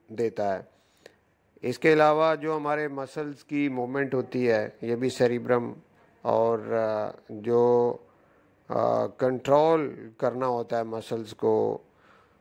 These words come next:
ये भी सेरिब्रम जो है ये अपनी ज़िम्मेदारी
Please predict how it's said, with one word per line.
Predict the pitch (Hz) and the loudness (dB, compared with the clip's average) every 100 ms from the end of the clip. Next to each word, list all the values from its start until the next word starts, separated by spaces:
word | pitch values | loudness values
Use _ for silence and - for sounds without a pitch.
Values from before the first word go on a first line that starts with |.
| _ _ _ - | _ _ _ -6
ये | 127 147 | 0 2
भी | 143 147 | 2 0
सेरिब्रम | - 135 131 127 143 127 | 0 0 0 0 0 0
जो | 123 | -2
है | 113 127 147 | -2 -6 -6
ये | 131 135 | 2 4
अपनी | 131 127 127 | 4 2 -2
ज़िम्मेदारी | 120 127 127 123 123 123 117 | -2 -2 0 2 2 0 -6